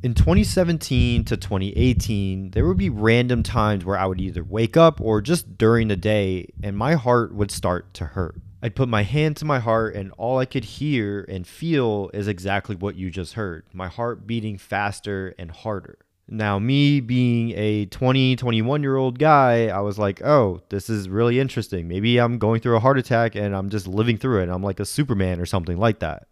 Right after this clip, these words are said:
I didn't think much about it, but it started to keep happening a little bit more consistently, and I was actually a little bit scared.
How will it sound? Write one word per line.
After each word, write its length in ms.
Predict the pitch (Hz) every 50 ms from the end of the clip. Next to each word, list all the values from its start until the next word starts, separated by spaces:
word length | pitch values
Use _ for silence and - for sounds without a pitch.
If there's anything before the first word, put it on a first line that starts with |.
| _ -
I 80 | 104
didn't 320 | 110 95 135 160 156 147 -
think 320 | - - 151 151 151 -
much 300 | 120 117 135 143 143 -
about 340 | 151 117 104 120 123 127 123
it, 220 | 123 120 98 92
but 160 | 98 117 113 110
it 140 | 113 -
started 320 | - - 139 143 156 160 156
to 60 | 165
keep 320 | - - - 147 135 -
happening 640 | - - 107 107 110 - - 101 104 104 101 98 101 92
a 100 | 101 113
little 240 | 127 147 170 180
bit 120 | 170 180 160
more 180 | 147 143 143
consistently, 840 | 139 - 143 120 - - - 127 - - 127 120 120 113 113 113 107
and 120 | 98 101 104
I 60 | 110
was 200 | 123 147 147 160
actually 420 | 160 160 160 - - 151 151 147
a 100 | 139 117
little 220 | 123 120 120 117 107
bit 200 | 92 104 98 -
scared. 400 | - - 101 92 85 - -